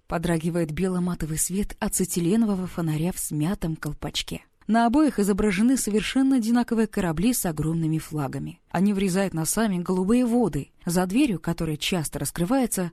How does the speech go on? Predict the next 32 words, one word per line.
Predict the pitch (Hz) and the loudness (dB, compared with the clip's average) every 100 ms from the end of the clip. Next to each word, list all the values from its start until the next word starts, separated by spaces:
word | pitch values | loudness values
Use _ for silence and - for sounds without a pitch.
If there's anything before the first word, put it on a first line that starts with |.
| - | -10
впуская | - 247 - 165 143 | -4 -2 -2 -4 -2
посетителей, | 160 - 190 302 254 240 226 - - | -2 -2 0 2 2 2 0 -4 -2
и | 311 | 2
за | 311 | 4
большими | 262 233 196 190 - | 4 2 2 2 2
окнами, | 277 285 262 247 | 0 2 4 6
украшенными | 240 - 233 - 214 214 | 4 2 0 2 2 2
плющом, | - 208 202 233 208 - - - | 2 2 2 2 2 0 -12 -2
идут | 254 339 | 2 4
прохожие | - 196 - 226 226 190 | 2 0 0 0 2 0
в | - | -2
шубах | - 139 139 - - | -4 -2 -4 -6 -8
и | 185 165 | -6 -4
девушки | 139 160 226 240 - | -2 -2 0 -2 -4
в | 185 | -6
платочках | 156 139 - - - 156 - - - - | -6 -8 -10 -10 -10 -14 -16 -20 -12 -6
под | 170 | -4
голубым | 156 147 135 151 175 180 - | -2 -4 0 0 2 0 -2
вечерним | 175 160 160 147 147 139 | -2 -2 -2 -2 -4 -4
снегом. | - 135 - - _ _ _ - - - | -4 -4 -6 -12 _ _ _ -20 -14 -4
За | 196 208 | 0 0
прилавком, | 247 262 311 - 170 151 | 2 2 2 0 -2 -2
на | 160 160 | -2 -2
котором | 185 185 175 165 | 0 0 0 2
водружена | 165 196 220 196 220 156 | 2 4 4 4 2 0
бочка | 151 202 185 - 147 | 0 2 0 0 -2
с | 147 | 2
гномом | 190 220 156 - | 4 4 2 0
и | 208 | 2
надписью | 208 170 185 - 214 | 2 0 0 0 0
«Кружка, | - 202 151 - | 0 -2 -2 -4
бокал», | 147 143 - 285 | -4 -2 4 4